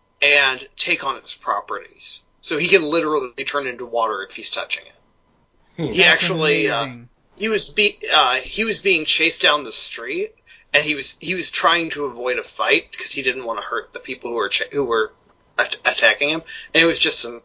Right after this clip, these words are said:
Speaker 1: punk teenagers. So he ran past a statue, touched it, took on its properties, jumped up on this little platform, and stood still, and they ran past him 'cause they thought he was a statue. Because
Speaker 2: Cool.
Speaker 1: he basically turned himself into a statue.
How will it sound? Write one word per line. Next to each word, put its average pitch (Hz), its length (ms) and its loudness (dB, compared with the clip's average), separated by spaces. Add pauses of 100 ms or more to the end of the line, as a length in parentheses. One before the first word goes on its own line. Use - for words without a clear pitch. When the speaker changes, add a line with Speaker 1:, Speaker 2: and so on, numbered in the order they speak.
(100)
Speaker 1:
punk 117 180 -8
teenagers. 110 720 -2 (480)
So 151 500 4
he 151 400 -8 (180)
ran 165 240 6
past - 300 2
a 147 60 -2
statue, 139 680 2 (320)
touched - 420 2
it, - 220 -8
took 190 220 -2
on 160 120 0
its - 140 -2
properties, 156 880 -2 (400)
jumped 185 380 4
up 175 240 2
on 131 260 -2
this 131 240 0
little 131 420 -4
platform, 165 840 0 (540)
and 165 120 4
stood 180 380 4
still, 160 500 2
and 147 140 -2
they 156 80 0
ran 160 200 0
past 160 260 0
him - 80 -12
'cause - 100 -8
they - 100 -2
thought 127 220 -4
he 120 60 -10
was 107 120 -10
a - 40 -2
statue. - 580 -4 (640)
Because 160 300 4
Speaker 2:
Cool. 165 100 -4
Speaker 1:
he 135 80 -20 (120)
basically 151 360 2
turned 139 180 -4
himself 123 280 -8
into 113 120 -12
a 107 60 -14
statue. - 540 -4